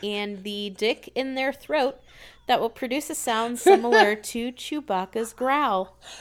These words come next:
Speaker 2: That's still so fucking funny to
Speaker 1: I
Speaker 2: me.
Speaker 1: love the internet.
Speaker 2: Oh my God.
Speaker 1: So, um,
Speaker 2: So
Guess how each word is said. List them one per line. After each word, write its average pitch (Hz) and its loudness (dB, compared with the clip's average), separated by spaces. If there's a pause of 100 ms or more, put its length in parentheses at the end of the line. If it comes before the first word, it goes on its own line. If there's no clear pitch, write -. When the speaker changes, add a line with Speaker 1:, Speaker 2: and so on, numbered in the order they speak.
(100)
Speaker 2:
That's 349 2
still - 0
so - -4
fucking - -4
funny 196 -4
to 185 6
Speaker 1:
I 277 8
Speaker 2:
me. 320 4
Speaker 1:
love 294 6
the 240 -2
internet. 220 0 (160)
Speaker 2:
Oh 202 2
my 170 0
God. 135 0
Speaker 1:
So, 233 6
um, 208 -6
Speaker 2:
So 202 0